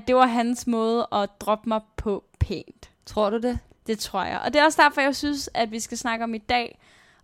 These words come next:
Speaker 1: omkring måden, vi dropper hinanden på, og hvad der egentlig sådan er kutyme at gøre, når man ikke har lyst til at ses med nogen længere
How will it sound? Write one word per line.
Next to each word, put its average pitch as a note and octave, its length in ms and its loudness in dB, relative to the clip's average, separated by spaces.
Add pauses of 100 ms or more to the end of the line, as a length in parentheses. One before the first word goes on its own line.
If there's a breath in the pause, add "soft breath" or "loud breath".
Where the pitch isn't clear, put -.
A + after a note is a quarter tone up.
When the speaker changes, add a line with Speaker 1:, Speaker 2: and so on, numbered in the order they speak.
(200)
Speaker 1:
omkring A#3 560 0
måden, D#4+ 500 6
vi C#4 60 2
dropper G#3+ 360 2
hinanden G3+ 480 -4
på, G#3+ 200 -4
og - 120 -8
hvad A#3 200 6
der D4+ 100 4
egentlig A3 340 -2
sådan G3+ 340 -6
er E3 180 -4 (100)
kutyme A#3+ 760 0 (500 soft breath)
at G#3 180 2
gøre, F#3+ 440 2
når G3+ 120 -2
man F3+ 160 -4
ikke - 200 -6
har G3+ 100 -6
lyst F#3 200 -8
til G3 80 -8
at F#3 40 -8
ses - 340 -8
med F3+ 80 -8
nogen E3+ 240 -6
længere E3+ 420 -8